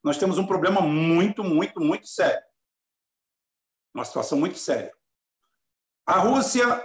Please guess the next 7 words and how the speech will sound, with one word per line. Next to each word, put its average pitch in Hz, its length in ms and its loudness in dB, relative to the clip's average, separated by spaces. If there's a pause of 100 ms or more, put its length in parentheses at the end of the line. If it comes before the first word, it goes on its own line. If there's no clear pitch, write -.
(160)
não 214 560 2
tem, - 420 0 (480)
não 208 380 -2
tem 160 240 2
gordura 190 680 0 (920)
nem 185 300 0
capacidade 160 1000 0